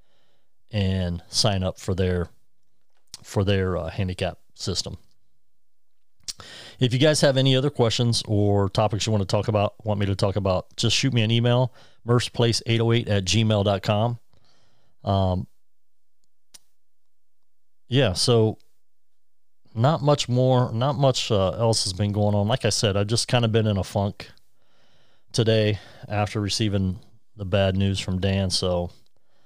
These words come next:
I don't know. I just, uh, I feel bad for the guy. I just can't, I can't shake it. Um, it, it's, uh, it's hard,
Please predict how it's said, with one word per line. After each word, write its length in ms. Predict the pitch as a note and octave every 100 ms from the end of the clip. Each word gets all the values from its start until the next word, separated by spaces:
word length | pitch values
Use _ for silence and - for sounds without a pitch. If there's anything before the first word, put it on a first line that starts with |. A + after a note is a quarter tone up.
| - - - - - -
I 80 | G2+
don't 140 | F#2+
know. 240 | F#2 F2+ - - - -
I 100 | G2+
just, 400 | G2 G#2 - -
uh, 300 | G#2 G2 F#2+ - - - - - -
I 60 | G#2+
feel 200 | A#2 G2+
bad 300 | G2 F#2+ -
for 120 | F#2+
the 80 | F#2+
guy. 300 | G2 F#2+ F2 - - -
I 80 |
just 240 | F#2+ G#2 -
can't, 280 | C3+ G2+ - - - - - - -
I 80 | A#2+
can't 260 | - A2+ F#2+
shake 300 | - A#2 -
it. 180 | G2+ - - - - - - - - - -
Um, 440 | G#2 G2 F#2 F2+ F2 - - - - - - - - - - - - - - - - - - - - - - -
it, 180 | G#2+ G2 -
it's, 380 | G#2+ F#2+ -
uh, 300 | G#2+ F#2 F#2 E2+ - - - - - - - - - - - - - -
it's 120 | -
hard, 360 | - G2+ F#2+